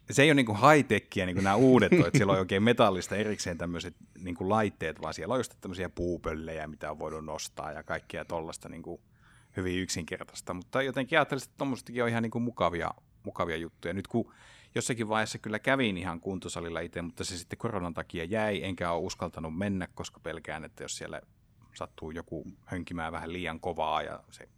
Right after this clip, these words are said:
kantaa tautia, niin no,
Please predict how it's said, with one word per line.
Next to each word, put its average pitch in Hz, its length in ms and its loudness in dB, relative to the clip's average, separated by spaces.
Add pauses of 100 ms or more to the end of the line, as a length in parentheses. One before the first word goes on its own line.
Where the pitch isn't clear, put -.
(140)
kantaa 80 420 -8
tautia, 78 500 -6
niin - 200 -20 (720)
no, 104 220 -2